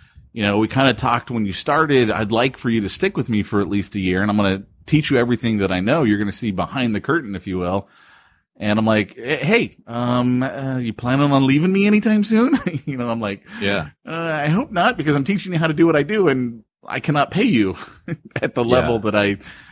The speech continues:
Speaker 1: I, that you can get paid if you do this stuff yourself." And, um,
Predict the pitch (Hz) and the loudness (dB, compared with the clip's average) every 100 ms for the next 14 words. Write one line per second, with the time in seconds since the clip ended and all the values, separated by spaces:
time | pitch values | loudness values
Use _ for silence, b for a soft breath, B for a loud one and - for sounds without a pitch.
0 | B _ 101 101 95 90 _ 120 113 117 | B _ 0 0 -2 -8 _ -4 0 0
1 | 117 - 120 107 110 104 92 - 92 90 | 0 0 2 2 2 2 2 -2 -4 -4
2 | 85 104 104 92 92 - 87 90 76 - | -8 0 0 0 -4 -8 -6 -4 -4 -6
3 | - _ _ 101 95 90 87 - 87 82 | -20 _ _ -2 0 0 -2 -2 -2 -2
4 | 80 - | -4 -12